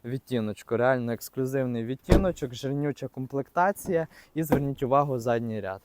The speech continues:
Ну, стан реально, ніби на ньому ніхто не їздив. Все збережено, все чітко,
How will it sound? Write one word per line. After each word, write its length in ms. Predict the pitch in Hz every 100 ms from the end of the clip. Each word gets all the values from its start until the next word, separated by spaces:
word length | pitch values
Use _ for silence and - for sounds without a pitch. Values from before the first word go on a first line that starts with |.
| _
Ну, 140 | 131 123
стан 360 | - 165 180
реально, 380 | 151 120 117 107
ніби 280 | 113 131 135
на 100 | 127
ньому 260 | 127 127 117
ніхто 320 | 113 - 120
не 140 | 113
їздив. 360 | 101 104 98 95 - - - - _ - - -
Все 200 | - 147
збережено, 680 | 131 123 139 160 170 165 131
все 240 | 120 - 135
чітко, 600 | - 170 170 - 143